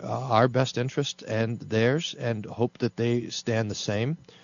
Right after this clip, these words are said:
But we should not see the reconstitution of Israel as a state in nineteen forty-eight, um, as a,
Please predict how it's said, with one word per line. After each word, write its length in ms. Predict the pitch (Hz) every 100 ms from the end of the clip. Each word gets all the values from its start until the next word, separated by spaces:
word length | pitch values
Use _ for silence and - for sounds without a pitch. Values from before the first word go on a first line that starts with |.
| - - - -
But 220 | 98 117
we 100 | 113
should 180 | - 110
not 300 | 120 160 240
see 340 | - 113 107
the 100 | 107
reconstitution 840 | 101 131 - 131 - - 117 - 98
of 100 | 95
Israel 400 | 113 92 82 85
as 160 | - 92
a 60 |
state 320 | - 110 95
in 140 | 85 90
nineteen 260 | 101 98
forty-eight, 460 | 92 87 82 76 - _ _ - - - - _ _
um, 500 | 87 90 82 78 71 - - - - - -
as 420 | - 101 98 95 -
a, 440 | 98 90 87 82